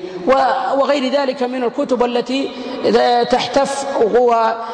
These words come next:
ك-، قريبة منها، من، من التوحيد والت-، والتقعيد والتأصيل، يجب علينا أن نقرأ بين الفينة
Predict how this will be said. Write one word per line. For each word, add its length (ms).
ك-، 80
قريبة 640
منها، 420
من، 240
من 100
التوحيد 460
والت-، 420
والتقعيد 840
والتأصيل، 600
يجب 280
علينا 400
أن 100
نقرأ 280
بين 240
الفينة 360